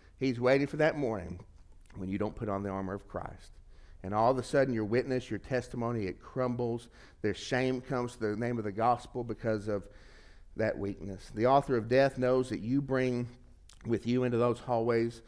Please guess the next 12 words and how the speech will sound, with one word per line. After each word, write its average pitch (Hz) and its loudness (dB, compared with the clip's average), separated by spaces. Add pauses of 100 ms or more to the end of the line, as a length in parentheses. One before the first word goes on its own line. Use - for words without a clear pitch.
(160)
the 107 -2
life-giving 107 0
power 107 -4
of 104 -8
the 110 -8
cross. 95 -4
He 110 -4
knows 104 -4
it. 95 -10
Into 120 -2
your 127 2
workplace. 123 -4